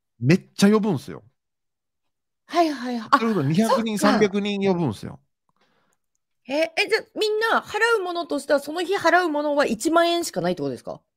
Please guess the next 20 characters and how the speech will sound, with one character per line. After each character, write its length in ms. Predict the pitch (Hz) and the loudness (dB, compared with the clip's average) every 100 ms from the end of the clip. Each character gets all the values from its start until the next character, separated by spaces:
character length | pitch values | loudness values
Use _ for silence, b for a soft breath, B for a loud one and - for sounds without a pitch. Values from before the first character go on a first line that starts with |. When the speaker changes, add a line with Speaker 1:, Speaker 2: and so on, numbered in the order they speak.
| - | -14
Speaker 1:
一 160 | 135 | -6
万 140 | 180 156 | 0 0
円 120 | 92 | -2
だ 160 | 110 104 | -6 -6
け。 160 | - _ _ _ _ _ _ - | -8 _ _ _ _ _ _ 4
Speaker 2:
え 60 | 359 | 10
ー！ 20 | 523 554 571 587 - _ _ _ _ | 12 12 10 8 4 _ _ _ _
Speaker 1:
だ 60 | - | -8
か 80 | 120 | -2
ら 40 | |
め 80 | 165 | -2
っ 60 | - - | -4 -2
ち 120 | 285 | 0
ゃ 140 | 240 - | 0 0
お 80 | 123 | 0
安 240 | 135 135 | 0 -2
い 40 | |
ん 60 | 104 | -10
す 100 | - | -12
よ。 160 | - | -18